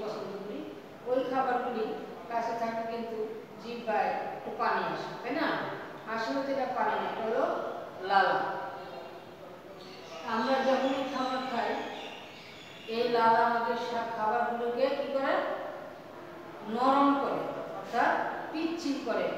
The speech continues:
গলতে আমাদেরকে গিলতে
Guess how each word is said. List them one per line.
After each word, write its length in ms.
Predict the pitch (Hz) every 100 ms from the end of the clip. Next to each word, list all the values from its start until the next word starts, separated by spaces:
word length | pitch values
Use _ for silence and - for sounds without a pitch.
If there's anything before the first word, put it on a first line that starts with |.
| 208
গলতে 380 | 233 233 254 285 - - - - - -
আমাদেরকে 540 | 208 220 226 247 - 285 370 - - - - - - -
গিলতে 440 | 247 277 - 285